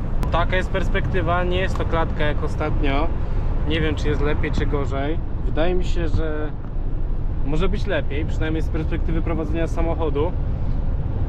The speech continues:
Tak patrzę, bo mam podgląd na telefonie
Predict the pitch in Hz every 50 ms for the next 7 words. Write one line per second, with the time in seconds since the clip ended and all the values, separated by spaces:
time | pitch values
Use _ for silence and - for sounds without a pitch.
0 | - - - - - - - - - - - - 147 139 - - 151 - - -
1 | 156 147 147 143 147 156 160 151 151 151 143 139 139 131 135 143 139 139 131 -
2 | 143 139 - - 139 147